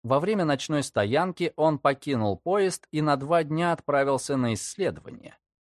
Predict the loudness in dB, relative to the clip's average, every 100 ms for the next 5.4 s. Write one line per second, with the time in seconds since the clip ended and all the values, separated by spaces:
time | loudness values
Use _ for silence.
0 | _ -8 -4 -2 -2 2 0 0 _ _
1 | -2 0 0 -2 -2 0 0 0 -2 0
2 | 0 0 0 -2 -2 0 0 -2 -6 -12
3 | _ _ _ _ -8 -6 -6 -2 2 2
4 | 2 -4 -4 -2 -4 0 2 2 2 0
5 | 0 0 0